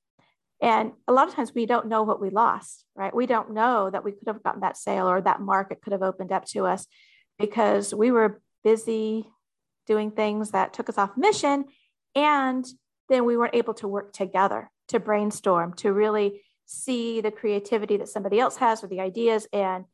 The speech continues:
instead of kind of fighting with them, working with them to see, "Oh, well, what about this and this?" And somebody else takes another part, you know,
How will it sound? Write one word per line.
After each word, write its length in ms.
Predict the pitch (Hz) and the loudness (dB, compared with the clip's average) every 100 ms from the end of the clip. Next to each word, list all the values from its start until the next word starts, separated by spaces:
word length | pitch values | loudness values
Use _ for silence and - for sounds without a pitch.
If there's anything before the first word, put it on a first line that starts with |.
| _ _ - | _ _ -10
instead 200 | 202 202 | -4 -4
of 140 | 202 | -2
kind 140 | 202 185 | -4 -6
of 60 | |
fighting 440 | - 214 226 247 208 | -2 2 4 2 -2
with 160 | 190 | -4
them, 260 | 190 180 190 | -2 -2 -4
working 420 | 208 220 233 220 196 | -4 -2 -2 -4 -4
with 180 | 190 | -4
them 260 | 190 180 175 | -4 -6 -6
to 100 | 190 | -10
see, 360 | 185 196 185 185 | -6 -2 -2 0
"Oh, 360 | - - - - | 0 2 -2 -6
well, 120 | - | -8
what 120 | 220 208 | -4 -2
about 180 | 202 | 0
this 220 | 349 294 - | -2 -4 -4
and 140 | 233 | 0
this?" 200 | 269 240 | 0 -2
And 140 | 196 | -10
somebody 300 | - 208 202 | -6 -4 0
else 240 | 214 208 - | 0 -2 -6
takes 240 | 202 - | -10 -6
another 260 | 196 196 196 | -4 -2 -2
part, 300 | - 175 - | -2 -2 -2
you 60 | |
know, 140 | 190 | -6